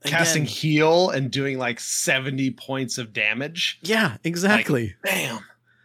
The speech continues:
Speaker 1: Yeah, that'd
Speaker 2: Yeah,
Speaker 1: be pretty
Speaker 2: especially on, like, some big hulking thing or something, you know, like, like an undead giant or, like, a,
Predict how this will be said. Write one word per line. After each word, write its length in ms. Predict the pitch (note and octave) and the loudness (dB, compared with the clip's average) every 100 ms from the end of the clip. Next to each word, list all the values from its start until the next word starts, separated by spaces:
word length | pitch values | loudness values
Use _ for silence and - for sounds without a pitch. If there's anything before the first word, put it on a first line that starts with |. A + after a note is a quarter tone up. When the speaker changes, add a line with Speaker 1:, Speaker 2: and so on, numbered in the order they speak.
| _ - | _ -8
Speaker 1:
Yeah, 100 | G#2+ | -6
that'd 120 | A2+ | -4
Speaker 2:
Yeah, 100 | C3 G2 | -4 -6
Speaker 1:
be 40 | |
pretty 180 | - - | -8 -4
Speaker 2:
especially 480 | D#3+ - B3 A3+ A3 | -2 4 4 4 -2
on, 60 | F3 | 0
like, 180 | D#3 | -2
some 320 | - G3+ F3+ C3+ | 0 0 -2 -2
big 220 | E3 C3+ | -4 -4
hulking 640 | - - C#3 D3 D3 B2 | -8 -2 0 0 -2 -4
thing 380 | G#2+ A#2+ A2 G#2 | -6 -6 -6 -6
or 80 | G#2 | -8
something, 420 | - G#2 G2+ G2 | -8 -8 -12 -8
you 60 | A#2+ | -6
know, 160 | B2+ | -6
like, 240 | B2+ B2+ - - - - | -4 -6 -6 -16 -14 -8
like 120 | D3+ | -6
an 80 | D3 | -4
undead 400 | D3 C3 B2+ A#2 | -2 -2 -2 -2
giant 500 | B2 A#2 A#2+ A2 A2 | -4 -2 -4 -6 -6
or, 140 | A2 | -6
like, 240 | A2 A2 | -8 -6
a, 160 | A2+ | -8